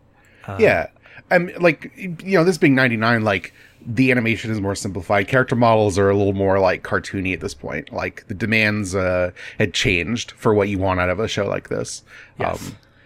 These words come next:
Speaker 2: but I, it still, like, is incredibly fluid. There, there's a great shot, like, in one of the early episodes where, um,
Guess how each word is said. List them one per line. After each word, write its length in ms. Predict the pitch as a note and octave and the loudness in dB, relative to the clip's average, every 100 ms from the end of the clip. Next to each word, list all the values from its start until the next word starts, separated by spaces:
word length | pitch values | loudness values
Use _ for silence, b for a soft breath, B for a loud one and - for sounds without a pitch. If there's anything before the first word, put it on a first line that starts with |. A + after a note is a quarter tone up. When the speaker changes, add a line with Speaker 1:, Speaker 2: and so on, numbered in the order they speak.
| b - | b 0
Speaker 2:
but 180 | C3 A#2+ | 2 2
I, 180 | - D#3+ D3 | 0 -2 0
it 160 | C#3+ | -2
still, 200 | - C4+ | 0 4
like, 280 | A#3 A2 G#2 | 4 2 -2
is 140 | B2+ A#2+ | -6 -4
incredibly 420 | G#2 C#3+ C#3+ B2+ | 0 2 4 2
fluid. 420 | - A#2 A#2 A2+ | 4 4 6 4
There, 280 | A#2+ C3 B2+ B - | 4 2 2 B -6
there's 140 | E3 | -4
a 40 | |
great 300 | C#3+ F3 G#3 | 2 2 2
shot, 280 | - E3+ E3+ | 2 2 2
like, 200 | C3+ B2 | 2 0
in 100 | A#2 | 2
one 120 | C3 | 4
of 40 | C3+ | 4
the 80 | B2+ | 4
early 220 | B2 A#2+ | 4 4
episodes 480 | A#2 A2+ C3 B2+ A2 | 2 4 6 4 4
where, 340 | A2+ A2 G#2 B B B | 4 4 2 B B B
um, 640 | A2 G#2+ G2+ F#2 F2+ C2+ | 0 2 2 0 -6 -12